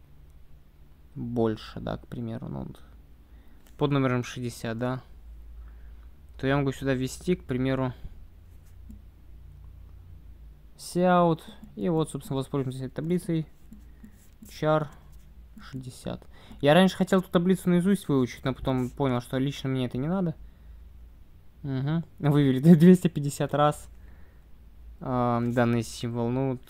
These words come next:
вот, че-то много. Хватит одного. На два выйдет, да, согласен. Ну, а,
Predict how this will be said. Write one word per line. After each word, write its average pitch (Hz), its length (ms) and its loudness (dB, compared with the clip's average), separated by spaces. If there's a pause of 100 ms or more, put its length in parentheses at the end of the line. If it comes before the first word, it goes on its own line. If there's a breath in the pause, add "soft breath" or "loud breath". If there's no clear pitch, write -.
(220)
вот, 123 100 -10
че-то - 280 -8
много. 120 400 -2 (2000)
Хватит - 460 -6
одного. 127 480 -2 (1300)
На 127 180 -6
два 120 180 2
выйдет, 113 240 -4
да, 117 120 -4
согласен. 147 520 -4 (580 loud breath)
Ну, 233 280 6 (1300)
а, 123 180 -2